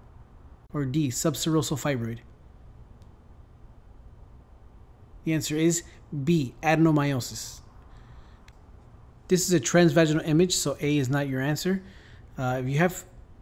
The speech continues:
two answers, usually in a question where both words look very similar, typically one of them is gonna be the answer. Adenomyomatosis is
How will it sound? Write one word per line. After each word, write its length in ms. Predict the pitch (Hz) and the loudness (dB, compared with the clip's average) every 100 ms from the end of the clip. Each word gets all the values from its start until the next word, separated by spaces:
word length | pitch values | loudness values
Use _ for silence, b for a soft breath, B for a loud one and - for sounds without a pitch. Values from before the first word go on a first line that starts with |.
| - | -6
two 200 | - 190 | 4 6
answers, 340 | 190 185 196 | 8 6 4
usually 320 | 165 175 175 170 | 4 2 4 2
in 60 | |
a 40 | - | 2
question 440 | 180 165 175 175 | 2 2 2 2
where 140 | 151 | 2
both 340 | 127 156 156 - | 2 2 2 2
words 240 | 165 143 | 2 2
look 100 | 147 | -2
very 240 | 127 151 147 | 0 0 0
similar, 420 | - 160 165 165 B B B - | 2 2 2 0 B B B -2
typically 420 | 262 226 165 156 | 2 4 4 6
one 240 | 147 160 180 | 6 8 8
of 60 | |
them 120 | 156 | 6
is 120 | 147 127 | 4 2
gonna 160 | 143 | 0
be 100 | 135 | 0
the 160 | 135 135 | 0 0
answer. 360 | 135 - 123 - b b b | -2 -4 -8 -10 b b b
Adenomyomatosis 1000 | 170 175 170 165 156 147 165 151 127 131 | 4 6 6 6 4 4 2 2 -2 -6
is 400 | 170 147 135 - | -2 -2 -2 -4